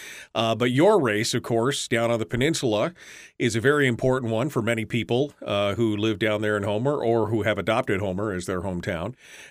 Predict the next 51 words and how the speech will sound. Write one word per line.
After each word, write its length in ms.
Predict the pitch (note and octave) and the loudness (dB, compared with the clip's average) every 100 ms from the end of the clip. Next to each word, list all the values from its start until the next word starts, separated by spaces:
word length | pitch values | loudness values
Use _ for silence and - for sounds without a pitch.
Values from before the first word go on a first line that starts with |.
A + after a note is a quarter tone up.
| - | -4
Um, 420 | G2 G2+ G2+ G#2+ B2 | 0 0 0 -2 -2
and, 440 | A2+ A2+ A#2 A#2 | -2 0 0 0
uh, 320 | A#2+ A#2 A#2 - | 2 4 2 0
and 140 | B2 | -2
I 80 | A#2 | 0
think 240 | C3 B2 | 0 0
it's, 240 | B2 - - | -2 -2 0
uh, 160 | B2 - | 0 0
it's 160 | A#2 | -2
important 360 | B2 G#2 C3 A#2+ | -2 0 -2 0
to 80 | A2 | -2
hear 120 | B2+ | 0
what's 200 | A#2 A2+ | 0 -2
going 260 | A#2+ A2+ A2 | -2 -2 -2
on 220 | B2+ C3+ | -2 -2
down 180 | F#2+ F#2 | -2 -4
there. 180 | F#2 | -4
So 600 | F#2+ A#2 G2+ G#2 G2+ G2 - | -4 -2 0 0 0 -4 -2
quickly 380 | D#3+ C#3+ A#2+ | -2 2 2
here, 200 | A2+ A#2 | 4 2
before 280 | B2+ G#2+ B2 | 0 -2 -2
we 100 | A2 | 0
go 140 | A2 G#2+ | 0 0
to 40 | |
break, 400 | G#2 C3 E3 - - - - - - - | 0 0 -2 -8 -20 -20 -20 -20 -8 -2
give 120 | E3+ | 2
me 120 | F3+ | 2
a 40 | D3+ | 2
quick 180 | F3 | 0
synopsis. 460 | - D3 F3 F#3 A2+ | 2 2 2 0 2
What 140 | B2 | 4
are 60 | D#3+ | 4
you 120 | D3 | 4
hearing 300 | D3+ E3+ D#3 | 4 4 4
out 140 | D3+ D3 | 4 4
on 100 | C#3 | 4
the, 180 | C3 | 2
on 140 | B2+ C#3 | 2 2
the 80 | B2+ | 4
road, 320 | C#3+ E3 C3 | 4 4 4
on 100 | A2+ | 0
the 60 | |
trail? 400 | A2+ D3 E3+ A2 | 0 2 4 4
I 60 | G#2+ | 2
mean, 200 | G#2+ G#2 | 0 -2
specifically, 640 | - A2+ - D#3+ D#3 A2 | -2 0 0 0 0 0
ranked 280 | F#2 A2 A2+ | 0 0 0
choice 180 | C#3 A2 | 0 0
voting, 400 | F#2 A2 D#3 D3+ | 0 0 0 0
are 80 | G2 | -4
people 480 | - A2 A2 G#2 | -4 -2 0 -2